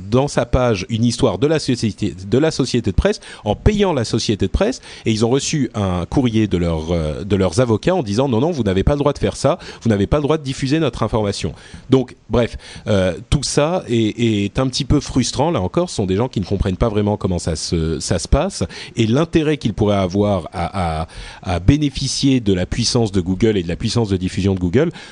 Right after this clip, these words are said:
d'autant plus que, soit dit en passant, au niveau de l'information, euh, Yahoo et le New York Times, et le New York Times font beaucoup plus de trafic que Google. On parle de Google News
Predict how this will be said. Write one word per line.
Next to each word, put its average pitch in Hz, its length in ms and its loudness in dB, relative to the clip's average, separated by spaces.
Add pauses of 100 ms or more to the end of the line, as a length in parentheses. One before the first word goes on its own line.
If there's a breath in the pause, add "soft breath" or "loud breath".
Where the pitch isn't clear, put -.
(100 loud breath)
d'autant 135 260 2
plus 170 300 -2
que, 127 280 2
soit 104 200 -2
dit 98 160 -6
en 90 80 0
passant, 120 300 0
au 131 60 2
niveau 110 260 2
de 95 80 0
l'information, 101 760 0 (380 loud breath)
euh, 110 260 2 (100)
Yahoo 143 640 2
et 110 80 2
le 104 120 4
New 104 120 2
York 98 240 2
Times, 170 320 2 (120)
et 110 140 2
le 101 140 2
New 120 200 2
York 131 260 2
Times 143 340 0 (220 loud breath)
font 98 160 0
beaucoup 185 300 0
plus 180 200 0
de 135 80 4
trafic 127 480 -2
que 113 80 2
Google. 98 420 2
On 113 80 0
parle 90 200 -2
de 85 80 -2
Google 85 300 0
News 160 240 0